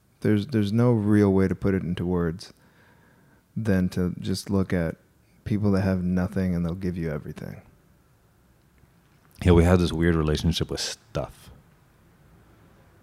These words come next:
Speaker 1: Yeah.
Speaker 2: Stuff.
Speaker 1: I'm anti-stuff. I have stuff, but I try to have
Speaker 2: Yeah.
Speaker 1: less stuff. And I learned that when I lost everything in,
Speaker 2: Yeah.
Speaker 1: like, oh eight, there were a lot of things that were important to me that defined me, but I'm like, "I don't need that to define me." I don't,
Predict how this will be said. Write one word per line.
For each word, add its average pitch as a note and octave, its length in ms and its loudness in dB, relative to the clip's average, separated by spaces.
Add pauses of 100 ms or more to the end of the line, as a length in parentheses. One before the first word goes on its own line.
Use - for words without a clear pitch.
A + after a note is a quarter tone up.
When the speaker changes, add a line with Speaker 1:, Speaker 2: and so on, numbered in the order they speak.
(680)
Speaker 1:
Yeah. G#2+ 60 -8
Speaker 2:
Stuff. F2 280 -4 (400)
Speaker 1:
I'm G2+ 160 -4
anti-stuff. F#2+ 680 -6 (400)
I - 60 2
have B2+ 180 6
stuff, - 360 -8 (140)
but F#2+ 120 -2
I F#2+ 60 -2
try - 180 -2
to G2 60 0
have A#2 100 8
Speaker 2:
Yeah. D2+ 240 8
Speaker 1:
less F#2+ 200 -4
stuff. - 380 -12 (1040)
And A#2 120 0
I A#2+ 60 4
learned C3+ 300 6
that G#2 140 4
when G#2 140 0
I G2 60 0
lost G#2+ 500 0
everything G2+ 440 -2
in, F#2 380 -2
Speaker 2:
Yeah. F2 120 8
Speaker 1:
like, F#2 180 0
oh F#2+ 180 0
eight, A#2 140 4
there G#2 140 2
were A2 60 4
a A2 40 2
lot G#2 200 2
of G2 60 -2
things G#2 200 0
that F#2+ 100 2
were F#2 100 2
important A#2 400 2
to F2+ 80 -2
me F2 240 -2 (520)
that G2 120 -6
defined A#2+ 460 2
me, E2 140 -2
but F2+ 140 -2
I'm F#2 120 2
like, G2 280 -4
"I F#2 120 -8
don't B2 180 -8
need C3+ 200 -8
that A#2+ 160 -8
to - 80 -14
define C#2 480 -8
me." - 180 -12
I F#2+ 100 -2
don't, A2 200 0